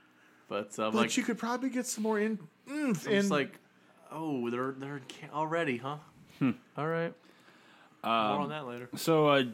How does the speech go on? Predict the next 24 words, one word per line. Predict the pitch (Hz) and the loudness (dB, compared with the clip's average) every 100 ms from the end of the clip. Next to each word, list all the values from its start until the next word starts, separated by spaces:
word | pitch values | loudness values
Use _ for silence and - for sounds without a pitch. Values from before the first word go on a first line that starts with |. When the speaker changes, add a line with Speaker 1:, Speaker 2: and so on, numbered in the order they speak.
| - - | -10 -8
Speaker 3:
Jarrett | - 165 175 160 | 4 6 6 6
gives | 165 160 135 | 4 4 4
D'Lo, | 110 151 156 | 4 6 6
uh, | 151 127 135 127 | 4 4 4 6
Mark | 131 143 147 | 4 4 4
Henry | 147 143 | 4 6
the | 127 123 | 6 6
European | 131 135 143 135 | 6 4 4 2
Championship. | 117 135 127 117 139 123 - | 4 2 2 0 0 0 4
I | |
love | 127 135 | 4 4
the | |
fact | 120 139 - | 4 0 4
that | 135 101 - 107 - | 2 2 -6 -16 -10
Henry | - 135 135 127 | -2 2 4 4
tries | 135 135 | 2 2
to | 120 | 0
put | - 135 | -2 -4
the | 107 | 0
belt | 110 131 123 | 2 4 4
<laughs> | 156 | 4
around | 131 | 4
his | 120 | 4
waist. | 117 123 123 - | 6 8 6 2